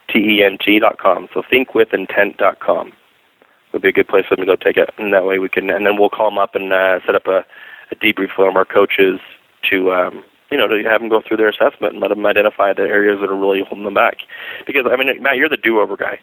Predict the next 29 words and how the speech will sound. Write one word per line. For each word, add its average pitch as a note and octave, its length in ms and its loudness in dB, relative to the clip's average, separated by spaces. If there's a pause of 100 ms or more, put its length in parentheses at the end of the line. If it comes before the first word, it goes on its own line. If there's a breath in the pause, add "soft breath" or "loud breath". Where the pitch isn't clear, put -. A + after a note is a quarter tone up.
(180)
which G#2+ 240 0
is, G2 140 2 (300)
I G#2 80 4
love G#2 260 2
your G2 80 2
title. F2 340 0 (1080 loud breath)
Um, A#2+ 320 4 (360 loud breath)
but B2 120 4
you, A2+ 240 0
but A#2 100 -2
you A2 100 0
gotta A#2+ 160 4
remember A2 320 2
too, D#3 260 2
if, G2+ 120 2 (100)
if G#2 160 2 (340)
we, A#2 140 2
we A#2+ 180 0
can - 200 -2
do B2 180 2
things G#2 240 0
over, A#2 240 2
but F#2+ 300 -4
what's G#2+ 260 0
the G2+ 40 -2
definition G#2 460 0
of F#2+ 60 0
insanity? G2 580 -2 (320)
It's G2 200 -6